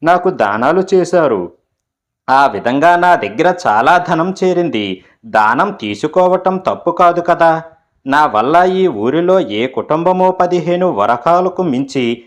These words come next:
నష్టపోలేదు. కాబట్టి నేనెవరినీ పెద్ద ఎత్తున మోసగించలేదు. సీనయ్య దానం వల్ల నేను బాగుపడ్డాను. దానికి ప్రతిఫలంగా ఆయనకు రోజూ వెయ్యి వరహాలు ఇచ్చుకుంటున్నాను,"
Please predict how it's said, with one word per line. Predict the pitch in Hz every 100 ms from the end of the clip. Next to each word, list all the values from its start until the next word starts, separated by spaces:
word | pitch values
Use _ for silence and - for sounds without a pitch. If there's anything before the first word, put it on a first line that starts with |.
| _
నష్టపోలేదు. | 117 104 - 160 180 185 180 120 95 92 - _ -
కాబట్టి | 143 160 160 160 160
నేనెవరినీ | 160 165 139 95 104 147 175 180
పెద్ద | - 98 143
ఎత్తున | 170 175 180 165 170
మోసగించలేదు. | 123 110 170 170 170 180 170 127 95 92 - _ -
సీనయ్య | - 101 120 160 196
దానం | 180 104 104 135 180
వల్ల | 185 180 180
నేను | 180 180 180
బాగుపడ్డాను. | 123 101 117 175 180 165 165 120 92 92 _ -
దానికి | 123 139 147 147
ప్రతిఫలంగా | 156 - - 131 165 175 175 175
ఆయనకు | 175 175 175 175 170
రోజూ | 123 110 143 175
వెయ్యి | 175 170 175
వరహాలు | 135 101 117 165 175 175
ఇచ్చుకుంటున్నాను," | 180 110 - 165 175 170 165 151 113 90